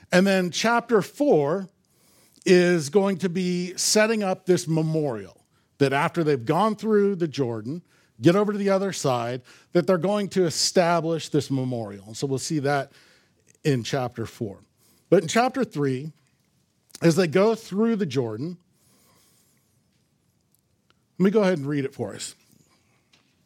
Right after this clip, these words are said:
Verse one of chapter three says, Then Joshua rose early in the morning, and they set out from Shittim. And they came to the Jordan,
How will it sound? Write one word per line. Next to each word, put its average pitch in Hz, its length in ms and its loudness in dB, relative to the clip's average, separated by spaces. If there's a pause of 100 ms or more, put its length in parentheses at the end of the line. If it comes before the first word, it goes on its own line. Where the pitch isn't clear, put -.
(220)
Verse 156 340 2
one 131 340 -4 (540)
of 123 120 -14
chapter 131 340 -2
three 117 240 -6
says, 123 260 -4
Then 170 220 0
Joshua 180 580 -2 (920)
rose 185 400 6
early 233 400 4
in 226 80 0
the 208 80 -4
morning, 131 400 -4
and 156 100 -8
they 147 80 -6
set 147 220 0
out 156 220 -2
from 143 140 -4
Shittim. 104 520 -8 (480)
And 143 100 2
they 170 80 4
came 214 420 0
to 170 100 -2
the 170 100 0
Jordan, 180 480 -4